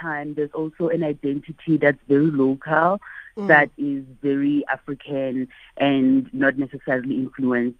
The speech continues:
Speaker 1: by, by, um, colonialism, excuse me. I, I keep seeing flashes of, of, of places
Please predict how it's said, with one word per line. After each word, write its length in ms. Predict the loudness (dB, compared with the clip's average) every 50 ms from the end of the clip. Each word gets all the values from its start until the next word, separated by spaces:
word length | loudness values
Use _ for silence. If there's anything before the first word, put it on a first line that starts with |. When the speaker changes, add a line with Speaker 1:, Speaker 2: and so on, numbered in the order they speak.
| _
Speaker 1:
by, 580 | 4 4 6 6 4 2 0 -2 -2 -4 -4 -6 -6 -10 -16 -20 -20 _ _ _ _ _ _ _ _ _ _ _ _ _ _ _ _ _ _ _ _ _
by, 400 | 6 6 8 8 6 2 -2 -4 -8 -6
um, 300 | -6 -6 -6 -6 -8 -12
colonialism, 760 | -12 -8 -6 -4 -2 -2 -2 -4 -4 -6 -8 -6 -4 -4 -4
excuse 420 | -4 -4 -12 -20 _ -6 -4 2 4
me. 180 | 4 4 4 2 -4 -16 -18 -12 _ 2
I, 200 | 4 4 6 6
I 100 | 6 4 4 2
keep 120 | -8 -10 0 2
seeing 180 | 4 4 4
flashes 400 | 2 2 2 2 2 2 -2 -2 0
of, 220 | 2 2 2 2 0 0 0
of, 120 | 0 0 -2 _ _ _
of 160 | 0 0 0 -2 -8 _ _
places 540 | -4 -2 -2 -2 -4 -4 -6 -4 -4 -4